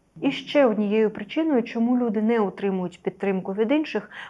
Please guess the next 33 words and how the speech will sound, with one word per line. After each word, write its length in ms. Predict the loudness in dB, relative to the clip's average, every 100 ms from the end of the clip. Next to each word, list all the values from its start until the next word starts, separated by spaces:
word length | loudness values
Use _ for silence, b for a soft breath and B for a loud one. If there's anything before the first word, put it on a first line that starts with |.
| 2
може 220 | 4 4
бути 420 | 4 2 0 0 0
відсутність 920 | -2 -2 0 2 2 2 -4 -4 -2
людини, 400 | 2 4 6 6
якій 440 | 4 -2 -4 -2
можна 380 | 2 2 0 -2
довіряти. 580 | -2 -2 0 -2 -4 -18 -20 B B B B
Якщо 280 | -2 0 0
ви 100 | 2
думаєте, 420 | 4 4 4 0
що 220 | -6 -6 -2
у 140 | 2
вас 360 | 2 2 0 -4
немає 340 | -2 -2 -2
нікого, 480 | -4 2 2 2 0
кому 460 | -4 -4 -2 -4
можна 460 | -2 0 0 -2 -4
довіритись, 680 | -4 -2 0 0 -2 -6 -8
то, 280 | -4 -2 -4 B B B B _ _
може, 320 | 4 4 4
давайте 500 | 2 2 2 2 0
разом 440 | 4 4 4 2 0
подумаємо, 580 | -2 2 4 4 0 -4 B -4
як 320 | 2 2 2
таку 340 | -4 0 2 4
людину 360 | 2 0 0
знайти. 460 | -2 -8 -10 -14 -16 _ _ _ -8
Головне 640 | -2 6 8 10 8 4 2
у 120 | 0
цій 240 | -2 -6
стратегії — 680 | -6 -2 0 4 4 4 2
це 220 | 0 -2
наявність 720 | 0 2 4 4 4 0 -4